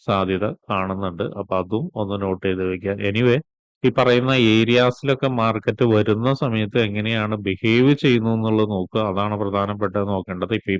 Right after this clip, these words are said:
പറഞ്ഞ സിനാരിയോ അതുപോലെ തന്നെ വർക്ക് ആവണമെന്നില്ല. കാരണം, ആ, പ്രൈസ്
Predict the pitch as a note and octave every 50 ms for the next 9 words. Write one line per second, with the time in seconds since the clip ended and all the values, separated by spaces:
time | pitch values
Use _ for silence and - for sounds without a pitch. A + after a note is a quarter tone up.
0 | - G#2 F#2+ G2 F#2+ F#2+ G2 G#2 C3 D#3+ - _ _ _ _ _ _ - - G#2+
1 | F#2+ G2 G2+ F#2+ G#2 A2 G#2+ G2+ G2+ F#2 G2 G2 G2+ G#2 G2 - G#2 G#2 G#2+ G2+
2 | F#2+ F2+ F#2 - - G#2+ G#2 G2+ G2 G2 G2+ G2+ G#2+ G2+ F#2 F2+ G2+ C3 D#3+ _
3 | - F#2+ F#2+ F#2 F#2 G#2 C3+ F3+ D#3+ B2+ G#2+ G2+ F#2+ - - F2+ F#2+ G2 F#2+ -
4 | - - F#3